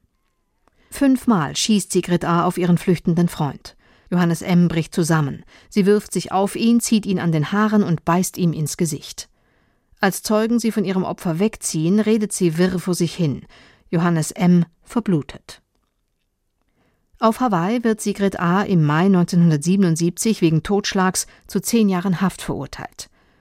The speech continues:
Im Oktober neunzehnhundertsiebenundsiebzig wird sie nach Deutschland ausgewiesen.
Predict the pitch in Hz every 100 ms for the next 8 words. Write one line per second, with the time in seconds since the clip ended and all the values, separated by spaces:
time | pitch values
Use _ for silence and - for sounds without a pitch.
0 | _ _ 175 151 151 - 220 214 214 202
1 | 202 202 190 180 196 185 180 180 175 170
2 | - 160 170 170 - 180 165 - 143 135
3 | 135 143 143 - -